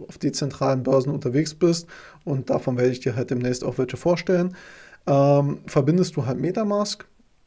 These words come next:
Es gibt auch andere, es gibt auch Trust Wallet, es gibt auch verschiedene, aber du verbindest in der Regel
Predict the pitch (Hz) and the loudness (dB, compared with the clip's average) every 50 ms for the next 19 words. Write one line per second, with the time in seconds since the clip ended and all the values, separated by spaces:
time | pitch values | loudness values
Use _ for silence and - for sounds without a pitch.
0 | _ _ - - _ - - - - - 160 - - - 123 131 139 147 151 147 | _ _ -20 -20 _ -12 -12 -10 -10 -12 -12 -14 -12 -8 -4 0 2 2 4 4
1 | 143 127 - - - - 180 - - - - 131 127 - - - 139 131 135 131 | 2 0 -2 -6 -10 -14 -14 -10 -4 -2 0 0 0 -2 -4 -4 -2 0 0 0
2 | 123 127 131 - - - - 117 - - - 120 - - 143 143 160 185 185 170 | 0 -2 -6 -10 -10 -10 -10 -10 -8 -10 -10 -10 -6 -2 0 0 2 0 0 -4
3 | - - - - - 139 135 - - - - - 185 185 - - 131 - - 127 | -6 -10 -8 0 2 4 4 4 2 -2 -12 -20 -18 -10 -6 -6 -4 -2 0 0
4 | 131 175 214 220 214 - 156 156 151 - 185 151 170 170 165 160 - | 0 0 0 0 -2 -4 -2 -2 0 2 2 4 4 2 2 0 -2